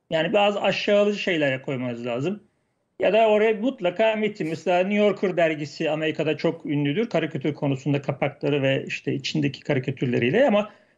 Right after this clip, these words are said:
altında mutlaka bir cümle vardır. Aslında sizi güldüren veya düşündüren altın-, altındaki cümledir karikatürden çok. Yani şimdi Amerika, yani batıdaki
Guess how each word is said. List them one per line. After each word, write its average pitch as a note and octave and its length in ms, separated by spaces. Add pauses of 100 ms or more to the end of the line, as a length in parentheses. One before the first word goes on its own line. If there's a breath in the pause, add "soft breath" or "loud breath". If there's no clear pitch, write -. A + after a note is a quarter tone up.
altında B3 460
mutlaka A#3+ 540
bir G#3 80
cümle A3+ 360
vardır. C#3+ 220
Aslında F3 320
sizi G3+ 240
güldüren G3 500
veya F#3 240
düşündüren F#3 440
altın-, G3 380
altındaki F3+ 460
cümledir E3 420
karikatürden C3+ 580
çok. A#2+ 160 (1000)
Yani G3+ 320 (180)
şimdi - 200
Amerika, A3+ 640
yani D#3+ 260
batıdaki A#3+ 800